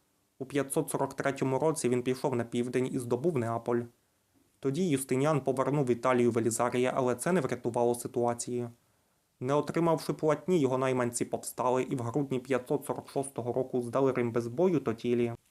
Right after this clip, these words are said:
Велізарій повернув Рим, але згодом Юстиніан знову його відкликав. Потім Тотіла розгромив римські війська, знову здобув Рим, а його флот почав грабувати узбережжя Греції.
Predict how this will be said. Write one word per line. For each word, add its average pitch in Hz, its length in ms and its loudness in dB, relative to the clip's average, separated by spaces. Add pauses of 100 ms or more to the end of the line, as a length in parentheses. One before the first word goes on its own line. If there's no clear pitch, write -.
Велізарій 135 600 4
повернув 123 560 0
Рим, 127 300 2
але 131 200 4
згодом 127 500 0
Юстиніан 127 580 2
знову 165 340 2
його 123 200 2
відкликав. 120 640 -2 (440)
Потім 190 340 2
Тотіла 135 420 4
розгромив 127 580 2
римські 143 380 0
війська, 120 400 -2
знову 135 360 2
здобув 127 380 0
Рим, 123 300 0
а 139 80 0
його 123 180 2
флот 143 380 0
почав 120 300 -2
грабувати 123 640 0
узбережжя 117 640 -2
Греції. 120 500 -6